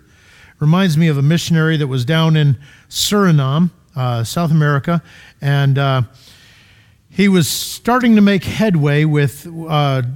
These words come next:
the gospel in this particular tribal situation.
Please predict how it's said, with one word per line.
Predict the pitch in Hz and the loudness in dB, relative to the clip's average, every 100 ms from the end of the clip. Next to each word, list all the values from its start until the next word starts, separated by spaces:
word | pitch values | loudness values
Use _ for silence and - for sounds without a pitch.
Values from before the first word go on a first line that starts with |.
| - 185 - - | -12 -18 -20 -12
the | 170 143 139 127 | -4 -2 -2 -2
gospel | 151 185 185 - 143 139 | 0 0 -2 -4 -6 -4
in | 180 147 143 | -2 0 2
this | 139 - - | 0 -2 -10
particular | - - 139 170 160 139 | -12 -8 -4 -4 -2 -2
tribal | 113 - 180 180 151 | -4 -4 0 0 0
situation. | 131 - 147 147 151 185 - 135 135 | -2 -4 -4 -2 0 0 0 0 -2